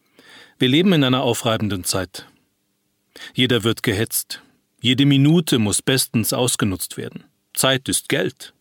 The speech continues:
Unsere Geschäfte, unsere Arbeit nehmen uns völlig in Beschlag. Man will ja die gesteckten Ziele erreichen.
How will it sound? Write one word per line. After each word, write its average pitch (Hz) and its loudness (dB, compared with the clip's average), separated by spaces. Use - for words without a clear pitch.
Unsere 139 2
Geschäfte, 135 0
unsere 123 2
Arbeit 156 0
nehmen 139 2
uns 117 0
völlig 156 2
in 123 2
Beschlag. 143 -4
Man 139 4
will 156 4
ja 131 2
die 120 -2
gesteckten 127 -2
Ziele 160 0
erreichen. 95 -6